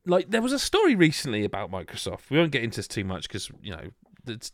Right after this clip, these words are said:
not the time or place. But there's a story recently about, from a, a Obsidian interview that's, I'm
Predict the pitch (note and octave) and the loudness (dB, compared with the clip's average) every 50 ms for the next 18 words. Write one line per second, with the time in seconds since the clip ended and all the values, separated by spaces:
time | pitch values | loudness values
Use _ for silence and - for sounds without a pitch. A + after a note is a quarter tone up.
0 | _ - - A2 F#2 D2 - - - F#2 F#2 F#2 - G#2 G2 A#2+ A#2+ C3 D3 C#3 | _ -14 -10 -10 -10 -8 -8 -8 -8 -6 -4 -4 -4 -4 -2 -4 -4 -4 -2 0
1 | A3+ A3 F3+ D#3 D3+ - - A2+ G#2+ G2+ - A2 G#2 - - B2+ A#2+ A2+ B2 - | 2 4 4 4 2 0 -2 -6 -8 -6 -6 -6 -6 -4 -4 -4 -4 -4 -4 -8
2 | - - G#2+ A2 E2 G#2 - - - F#3+ E3+ D3+ A#2+ G#2+ G2+ G2 G#2 A2+ G#2 F#2+ | -8 -4 -2 0 0 -2 -2 0 2 2 2 2 0 -2 -4 -6 -6 -6 -6 -6
3 | F#2+ G2 G#2+ - - - - - A#2+ | -6 -6 -8 -8 -8 -8 -8 -10 -12